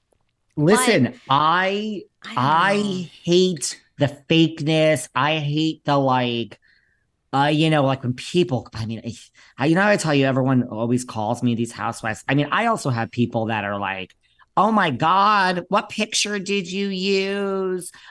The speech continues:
Speaker 1: Oh my," I'm like, "It's not coming down, sweetie. There's already likes and comments, and this is a business. I'm not fucking reposting something for you."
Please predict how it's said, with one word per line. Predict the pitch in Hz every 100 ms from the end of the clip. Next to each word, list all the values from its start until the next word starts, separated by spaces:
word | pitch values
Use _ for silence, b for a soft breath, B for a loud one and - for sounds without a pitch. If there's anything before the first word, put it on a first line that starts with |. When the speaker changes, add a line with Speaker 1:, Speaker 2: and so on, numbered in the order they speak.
| B
Speaker 1:
Oh | 208 240 240
my," | 226 202 -
I'm | 160
like, | 151 139
"It's | 147 -
not | 208 247
coming | 175 208 180
down, | 135 139 180 151
sweetie. | 127 117 107 107 117
There's | 127
already | 147 160 131
likes | 110 135 143 -
and | 117
comments, | - 120 127 131 123
and | 127
this | 143
is | 165
a |
business. | 135 139 120 104 104
I'm | 117
not | 143 139
fucking | 139 147 120
reposting | 101 131 127 131 131 127 107
something | - 98 - 95
for | - 95
you." | 92 92